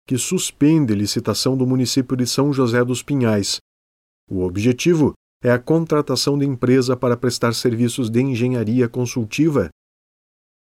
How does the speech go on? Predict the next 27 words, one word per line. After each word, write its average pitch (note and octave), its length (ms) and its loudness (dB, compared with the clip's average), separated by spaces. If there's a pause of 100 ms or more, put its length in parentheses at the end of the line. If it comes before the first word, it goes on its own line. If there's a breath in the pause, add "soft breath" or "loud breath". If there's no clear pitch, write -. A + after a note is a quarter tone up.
(160)
A G2+ 80 -4
cautelar F#2+ 460 0
foi G2 160 -8
concedida B2 600 0
pelo A2+ 200 0
conselheiro A2 640 2
Fernando G#2 500 0
Guimarães. G#2 680 0 (1040)
O F#2 80 -6
T F#2 160 -4
C G2+ 180 -2
E G2+ 80 4
acatou G2 480 -2
representação G2+ 760 -2
da F#2 100 -2
Lei F#2+ 200 0
de A2+ 180 2
Licitações G2 640 -6
e F2 60 -8
Contratos, B2+ 760 -2 (420)
formulada B2 560 2
pela B2 200 2
empresa A#2 560 2 (140)
Engevix C3+ 840 0
Engenharia A#2+ 640 0
e A2 60 2
Projetos. A2+ 680 -2